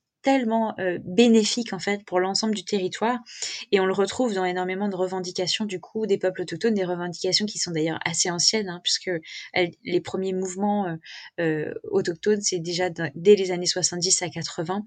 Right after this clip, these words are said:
où justement, il y a un mouvement de, de, de, de sou-, d'un soulèvement, en fait, qui réclame depuis, depuis maintenant longtemps déjà, euh, que les droits collectifs des peuples autochtones, et notamment ce, ce droit à la terre, soient respectés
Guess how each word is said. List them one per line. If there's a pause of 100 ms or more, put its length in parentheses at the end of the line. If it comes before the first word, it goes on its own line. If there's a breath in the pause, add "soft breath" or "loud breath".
(400 loud breath)
où
justement,
il
y
a
un
mouvement
de, (1160 loud breath)
de,
de,
de
sou-,
d'un
soulèvement,
en
fait, (320 loud breath)
qui
réclame
depuis,
depuis
maintenant
longtemps
déjà, (440 loud breath)
euh, (120)
que
les
droits
collectifs
des
peuples
autochtones,
et
notamment
ce, (240)
ce
droit
à
la
terre, (280 loud breath)
soient
respectés